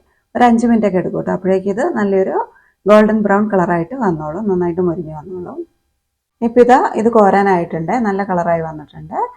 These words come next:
ഇപ്പം കോരുവാണെങ്കിൽ നന്നായിട്ട് തന്നെ കിട്ടും, പക്ഷേ നമ്മൾ കഴിക്കുന്ന സമയത്ത് കുറച്ചും കൂടി ഒരു കടുപ്പ് ഉണ്ടാവണമെന്നുണ്ടെങ്കിൽ കുറച്ചും കൂടി ഒന്ന് ഡാർക്ക് ആയിക്കോട്ടെ കേട്ടോ, എന്നിട്ട് കോരിയെടുക്കാം. ഇപ്പം ഇതാ കുറച്ചും കൂടി ഒന്ന് ഡാർക്ക് ആയിട്ടുണ്ട്. ഇനി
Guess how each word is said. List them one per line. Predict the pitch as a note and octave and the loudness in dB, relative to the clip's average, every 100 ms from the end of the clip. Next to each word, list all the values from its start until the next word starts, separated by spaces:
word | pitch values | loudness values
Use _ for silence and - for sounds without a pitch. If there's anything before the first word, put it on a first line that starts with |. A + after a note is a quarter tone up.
| _ _ - | _ _ -6
ഇപ്പം | A3 A#3 | 0 4
കോരുവാണെങ്കിൽ | A3+ A3 A3 G#3+ C4+ C4 | 4 4 0 -2 -2 -2
നന്നായിട്ട് | G3+ F#3+ F#3 | 0 0 0
തന്നെ | F3+ F3+ | -4 -4
കിട്ടും, | E3 - D#4 | -10 -12 -12
പക്ഷേ | C4 C#4+ C5 _ _ _ | -10 -10 -12 _ _ _
നമ്മൾ | A3 A3+ A3+ | -2 2 4
കഴിക്കുന്ന | G#3+ A3 A#3+ | 4 4 0
സമയത്ത് | A#3 A3 B3+ | 0 -2 -2
കുറച്ചും | A#3+ A3+ A#3 | -2 -2 0
കൂടി | A#3 A#3 | 2 2
ഒരു | C#4 | 0
കടുപ്പ് | A#3+ G#3 G#3+ | -2 0 -2
ഉണ്ടാവണമെന്നുണ്ടെങ്കിൽ | G3+ G3 F#3+ F#3+ F3+ F3 F3 A3 B4 - _ _ - | -2 -2 -2 -2 -4 -6 -10 -8 -8 -10 _ _ -4
കുറച്ചും | A#3+ A#3+ C4 | -4 -2 0
കൂടി | A#3+ G#3+ | 2 2
ഒന്ന് | G#3+ F#3 | 2 0
ഡാർക്ക് | D#3+ - | -2 -4
ആയിക്കോട്ടെ | D#3+ F3+ F3 | -6 -6 -6
കേട്ടോ, | E3 F3 | -6 -4
എന്നിട്ട് | F3+ F#3 A#3 | -4 -4 -4
കോരിയെടുക്കാം. | G3 E3 G3 F3+ G#3 B3+ E4+ _ _ _ _ _ _ _ _ _ A3 | -4 -6 -8 -12 -10 -10 -10 _ _ _ _ _ _ _ _ _ -4
ഇപ്പം | A3+ A3+ | 2 2
ഇതാ | E4 D#4+ | 2 -2
കുറച്ചും | G3+ G3+ F#3+ | -2 0 0
കൂടി | F#3 | 0
ഒന്ന് | F#3 A3 | 0 -2
ഡാർക്ക് | F3+ E3 D#3+ | -2 -4 -6
ആയിട്ടുണ്ട്. | D3+ - F3 | -8 -8 -10
ഇനി | A3 | -6